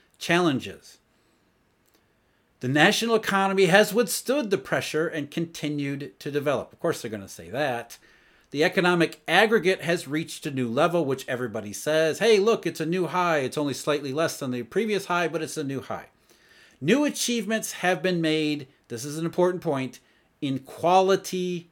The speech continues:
development, quality of economic growth. That is a nineteenth Party Congress theme, part of Xi Jinping thought.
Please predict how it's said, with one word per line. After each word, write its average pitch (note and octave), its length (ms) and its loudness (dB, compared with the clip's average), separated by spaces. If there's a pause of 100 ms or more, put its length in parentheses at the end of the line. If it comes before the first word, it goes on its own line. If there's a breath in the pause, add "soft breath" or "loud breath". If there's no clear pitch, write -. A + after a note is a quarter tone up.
(100)
development, C#3 720 2
quality G#3+ 560 6
of F#3 80 4
economic D3+ 540 0
growth. F#3 440 0 (500 soft breath)
That C3 200 -2
is D3 140 0
a C#3 100 -2
nineteenth C3 640 -4
Party B2 280 -2
Congress A2 520 -6
theme, F3 520 0
part A#2+ 300 -2
of A2+ 120 -4
Xi C3+ 300 -6
Jinping A#2 580 -8
thought. - 460 -2